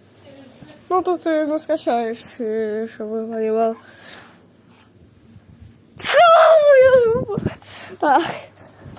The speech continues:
Ще от, е, Xiaomi, який був в минулому відео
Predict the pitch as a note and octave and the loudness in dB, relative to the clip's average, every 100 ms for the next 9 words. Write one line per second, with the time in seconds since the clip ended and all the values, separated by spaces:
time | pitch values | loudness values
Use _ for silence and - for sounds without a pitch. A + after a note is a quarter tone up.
0 | - C#4 - - - D#4+ C#4+ C#4 D4+ D4+ | -12 -12 -8 -10 -2 0 2 2 0 -6
1 | - E4 D#4+ D#4 - E4 C#4+ - - D#4+ | -6 2 2 2 -4 -6 -6 -6 -2 0
2 | E4+ D4+ C4 - B3 A3 A3+ - - A3+ | 0 -2 -6 -8 -12 -10 -14 -14 -12 -12
3 | G#3+ G#3+ A3+ A3+ A3+ A3+ G#3+ A3 G#3 G#3+ | -10 -8 -6 -4 -4 -6 -8 -8 -6 -8
4 | A3 | -10